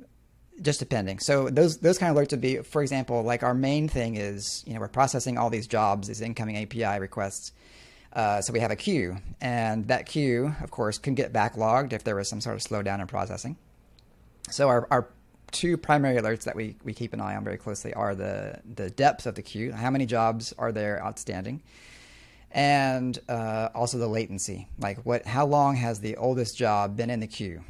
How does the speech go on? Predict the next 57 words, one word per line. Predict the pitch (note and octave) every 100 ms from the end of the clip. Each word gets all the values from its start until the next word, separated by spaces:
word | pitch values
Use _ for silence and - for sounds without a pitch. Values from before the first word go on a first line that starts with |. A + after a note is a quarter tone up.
| - - - - - -
And | G#2+ G#2+ G#2+ G2+ G2+ - - _ _ _
so | - B2
early | G#2+ - C#3+ C3+ B2+
on, | C3+ -
in | B2
the | A2+
early | C#3 D3
years, | B2 A2 A2 A2+ -
like, | A#2 G#2+ G#2 - -
uh, | A2+ G2+ G#2 G2+
if | B2 -
that, | C3 B2 A#2 - - - - - -
if | A2+
that | A#2+ A#2+ G#2+ - -
queue | - C3
depth, | B2 A2+ - - - -
let's | -
say, | A#2
went | A2
above | A2 G#2+
a | G2+
thousand | D#2+ F2+ F#2
or |
whatever | F2+ G2 F#2+
the | F#2+
number | F#2
was, | G2+ G2 - - - - - -
then | B2 D3
it | C#3
would | B2
send | D3
a | B2
page | C#3 B2+ A#2+
and | A2
everyone's | A#2 A#2 A2+ G2+
like, | G#2
"Okay, | B2 F#3+ D3
drop | C3+ D3
everything | D#3+ E3 D3+
and | C#3
go | C#3 D3+
look | D3+
and | C#3
see | D3
what's | C3
happening," | C#3 - G2+
because | A2+ B2+ A#2
we | B2
might | B2+
have | A#2+
to |
spin | A#2+ C3+
up | C3
a | B2
new | A#2+
server, | B2+ G2 D#2+ F#2+
right? | - G#2+